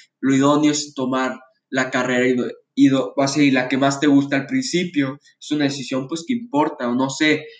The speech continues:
irte, mudarte con tu pareja, o si tienes dos propuestas de trabajo, pues, tienes que decidir entre una y otra, o sea, pensarlo, pero cu-, tomar una decisión, porque realmente no hay decisiones malas y no hay decisiones buenas,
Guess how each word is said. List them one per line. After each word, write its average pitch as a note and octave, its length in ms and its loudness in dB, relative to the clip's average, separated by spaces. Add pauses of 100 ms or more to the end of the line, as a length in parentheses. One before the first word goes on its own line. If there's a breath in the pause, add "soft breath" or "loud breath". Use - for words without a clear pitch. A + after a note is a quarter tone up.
irte, D3+ 520 4
mudarte C#3+ 500 2
con C#3+ 180 0
tu C3+ 160 -6
pareja, C3+ 640 0
o A2+ 480 -4 (540)
si C#3 240 -2
tienes E3 300 4
dos E3 220 2
propuestas E3+ 580 2
de D#3 100 2
trabajo, C#3 760 0
pues, B2+ 360 -10 (320 soft breath)
tienes D3+ 320 0
que C#3+ 120 -4
decidir C3+ 420 0
entre D3 260 -2
una C#3+ 200 2
y C#3 120 4
otra, D3 280 0
o C3 40 -10
sea, C3 220 -8
pensarlo, E3 840 0 (360)
pero E3+ 220 2
cu-, - 260 -2 (100)
tomar F3+ 340 2
una F#3+ 120 -2
decisión, C#3+ 680 -6 (460)
porque D#3 300 -2
realmente G3+ 560 0
no G3 120 0
hay G3 120 4
decisiones F3+ 580 -2
malas F3+ 460 2
y C3+ 80 -2
no C3+ 100 0
hay D3 80 2
decisiones C#3 600 -2
buenas, A#2+ 440 -6